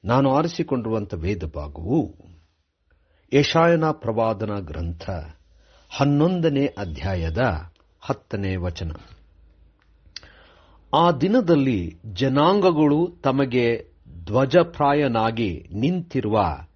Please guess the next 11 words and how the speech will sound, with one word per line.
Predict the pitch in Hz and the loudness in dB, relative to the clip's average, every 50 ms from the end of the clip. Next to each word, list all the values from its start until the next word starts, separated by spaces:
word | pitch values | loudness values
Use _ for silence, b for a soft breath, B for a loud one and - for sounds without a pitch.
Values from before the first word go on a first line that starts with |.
| b b b b b _ _ _ _ _ _ _ - | b b b b b _ _ _ _ _ _ _ 0
ಈಶನ | 123 160 208 202 - - - 160 139 131 107 98 - - - _ _ _ - | 2 2 2 2 0 2 2 2 4 4 2 0 -4 -8 -16 _ _ _ -2
ಅಂಕುರದವನನ್ನು | 143 190 202 170 - - 180 170 151 127 135 120 120 113 107 104 107 127 139 107 90 82 80 - _ - 104 | 0 0 0 -2 0 2 4 4 4 4 2 2 2 0 0 -2 0 0 0 -2 -2 -4 -8 -12 _ -4 0
ಆಶ್ರಯಿಸುವರು. | 113 139 160 156 - - - 160 180 180 170 175 - - 151 123 107 98 87 82 73 - - - - - _ _ _ _ _ _ _ _ _ _ _ _ _ _ _ _ _ _ - - | 2 2 2 2 -2 -6 -2 0 0 0 0 0 -2 -2 0 0 0 -2 -2 -6 -8 -10 -14 -18 -20 -20 _ _ _ _ _ _ _ _ _ _ _ _ _ _ _ _ _ _ -4 0
ಅವನ | 113 120 113 123 117 113 104 104 101 98 | 0 4 4 4 2 4 0 0 0 -2
ವಿಶ್ರಮ | 82 87 127 185 - - - - 202 180 175 160 139 | -2 0 0 0 0 0 -4 -4 -4 -2 0 0 0
ಸ್ಥಾನವು | - - - _ - - 104 107 104 98 98 104 143 185 139 92 78 69 - 60 67 - - _ _ _ _ _ - 90 | 0 -2 -12 _ -8 -6 -4 -4 -2 -2 -2 0 0 0 0 0 -4 -8 -12 -16 -18 -18 -20 _ _ _ _ _ -14 -10
ವೈಭವವುಳ್ಳದ್ದಾಗಿರುವುದು" | 90 95 110 123 165 190 185 127 104 151 160 147 143 139 131 123 123 120 117 101 90 82 107 107 107 104 98 101 92 87 90 87 82 85 78 76 78 80 80 - - | -2 2 4 4 4 4 2 2 4 4 4 6 4 4 4 2 2 0 0 -2 -2 -4 -2 -2 -2 0 -2 -4 -4 -4 -6 -6 -6 -8 -10 -8 -10 -12 -12 -8 0
ಎಂಬುವುದೇ. | 143 147 123 104 85 82 80 78 71 - - - - - - - - - - b b b b b b b b b | 0 0 0 0 -2 -2 -4 -4 -6 -8 -14 -14 -14 -16 -18 -20 -20 -20 -20 b b b b b b b b b
ಕರ್ತನಲ್ಲಿ | - 165 170 - - - 135 123 117 104 107 101 98 | 0 0 0 -2 -4 -2 -2 -2 0 -2 -2 -4 -4
ಪ್ರೀತಿಯುಳ್ಳ | 95 - - 127 147 143 - 131 117 104 101 101 | -6 -4 -2 0 0 0 0 -4 -4 -2 -2 -2
ದೇವಜನರೇ, | 92 80 92 117 135 135 135 101 98 92 87 85 82 98 139 139 101 78 78 - | -2 -2 -2 -2 0 0 0 -2 -2 -6 -6 -6 -4 -2 0 0 0 -2 -6 -12